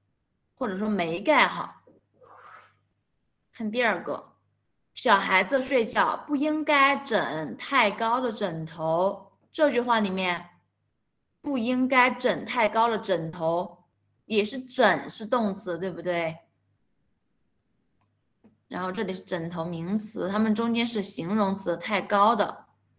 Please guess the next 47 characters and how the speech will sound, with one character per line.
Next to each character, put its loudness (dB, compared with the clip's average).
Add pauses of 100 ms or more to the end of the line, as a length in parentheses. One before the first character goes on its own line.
(920)
形 -4
容 2
词 -4
做 2
定 0
语， -6 (960)
这 -6
个 -2
大 -2
家 0
应 -2
该 0
知 -8
道 0
吧？ 4
这 -2
个 0
结 -2
构 4
在 2
汉 0
语 0
里 -2
面 -4
就 -4
是 -8
这 -2
样 -2
的。 -12 (440)
所 2
以 6
枕、 6
枕 8
头 4
它 4
们 2
的 4
中， 2
中 -2
间 -2 (320)
也 6
可 -2
以 2
加 2
其 -2
他 -4
的 2